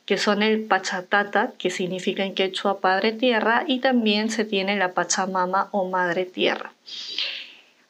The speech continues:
Amantaní se ubica a treinta y seis kilómetros del puerto de Puno y también es parte del programa de turismo comunitario del mincetur.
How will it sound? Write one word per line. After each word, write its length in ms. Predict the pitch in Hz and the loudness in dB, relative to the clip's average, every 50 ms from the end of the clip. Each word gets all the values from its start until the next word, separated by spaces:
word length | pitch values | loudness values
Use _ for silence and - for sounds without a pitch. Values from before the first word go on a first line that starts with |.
| _ | _
Amantaní 520 | - 226 233 240 240 240 254 247 254 277 294 | 2 4 6 6 6 6 6 6 6 6 6
se 200 | 294 - 285 277 | 6 6 6 6
ubica 400 | 277 277 254 269 - 277 269 254 | 6 4 4 4 4 6 6 4
a 60 | 240 | 4
treinta 260 | 233 208 190 180 185 | 4 2 4 4 2
y 60 | 185 | 2
seis 260 | 185 - 226 220 220 | 4 2 0 0 2
kilómetros 580 | 220 247 233 226 220 226 226 226 233 247 247 233 | 0 2 2 2 2 2 2 2 2 2 2 2
del 160 | 220 185 180 | 4 2 2
puerto 380 | 180 - 196 196 196 - 226 220 | 4 2 2 2 2 2 2 2
de 100 | 214 196 | 2 0
Puno 580 | - - 214 202 202 196 196 208 240 254 - - | 0 0 0 0 0 0 2 0 0 0 0 0
y 220 | - 254 262 277 262 | 2 2 2 2 0
también 600 | - - 262 247 226 220 214 220 226 247 254 262 | 2 4 4 4 4 4 4 4 4 4 4 2
es 160 | 262 254 - | 2 0 0
parte 300 | - 220 208 214 214 240 | 0 0 0 2 2 2
del 180 | 233 226 220 | 2 2 2
programa 560 | 220 202 180 180 190 196 196 196 202 202 208 208 | 2 4 4 4 4 4 2 2 2 2 2 2
de 80 | 202 196 | 0 2
turismo 520 | - 180 175 180 185 180 - 208 202 196 | 0 2 2 2 0 0 -2 -4 -4 0
comunitario 800 | - 202 190 180 185 180 175 170 - 185 175 175 175 180 185 190 | 0 0 0 0 -2 -2 -2 0 2 2 2 4 4 2 2 4
del 160 | 185 180 175 | 2 0 0
mincetur. 680 | 175 175 170 165 160 - - 180 - - - - - | 0 -2 -2 -2 -2 -2 -2 0 0 0 0 0 -4